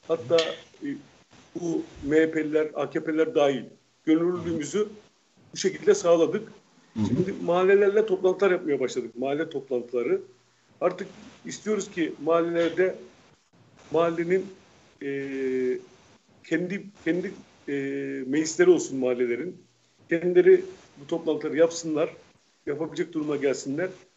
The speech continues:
Speaker 1: Bu sürecin sonundan, e, böyle bir muradımız var.
Speaker 2: Hı hı. Evet, Anadolu'da Yaşam, e,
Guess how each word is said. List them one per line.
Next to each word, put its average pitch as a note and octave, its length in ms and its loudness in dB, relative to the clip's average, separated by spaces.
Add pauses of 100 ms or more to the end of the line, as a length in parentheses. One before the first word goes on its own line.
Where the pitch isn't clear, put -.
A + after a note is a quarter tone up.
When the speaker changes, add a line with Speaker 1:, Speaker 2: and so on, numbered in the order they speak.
(100)
Speaker 1:
Bu F#3 60 -6
sürecin F3+ 480 0
sonundan, E3+ 460 -2 (580)
e, C#3+ 320 -2
böyle F3 220 6
bir F3+ 120 -4
muradımız E3 540 2
var. A#2 100 0 (1500)
Speaker 2:
Hı C3 60 8
hı. B2+ 200 6 (640)
Evet, F3+ 300 12
Anadolu'da F3 840 12
Yaşam, F3+ 500 12
e, D3 320 12